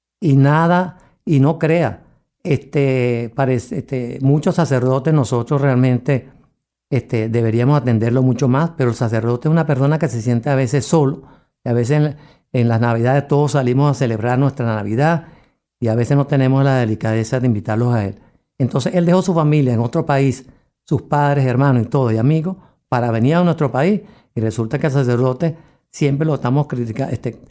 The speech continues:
no siempre, lo criticamos muchas veces y lo dejamos solo. Entonces, todas esas personas han dejado todo,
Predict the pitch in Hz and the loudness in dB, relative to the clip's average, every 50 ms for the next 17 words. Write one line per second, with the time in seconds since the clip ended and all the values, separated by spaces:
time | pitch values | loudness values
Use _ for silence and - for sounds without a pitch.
0 | _ _ _ _ - 127 127 - - 139 117 120 120 123 117 113 - 131 117 123 | _ _ _ _ -4 -4 -2 0 0 0 0 0 -2 -2 -2 -2 -4 -4 -2 -2
1 | 120 - 143 143 131 131 170 180 - - - _ _ _ _ _ - 120 113 - | -2 0 2 2 4 4 2 0 -2 -4 -16 _ _ _ _ _ -4 -2 0 0
2 | 160 151 135 147 143 139 - 139 - 247 180 135 131 117 123 120 127 127 123 - | 2 2 2 2 2 2 0 -2 -4 0 0 2 2 2 4 2 2 2 0 -4
3 | 107 - - - _ - - 151 120 - 180 - - - - - _ - - 165 | -8 -10 -12 -16 _ -8 -6 -4 -4 -4 -4 -6 -8 -20 -20 -20 _ 0 0 2
4 | 165 165 214 208 208 208 143 - 165 160 175 190 185 185 151 151 151 143 160 170 | 2 2 0 0 0 -2 -2 0 0 2 2 2 0 0 0 0 2 2 2 2
5 | 165 156 - - 180 214 214 147 - | 2 0 0 0 0 0 0 0 -2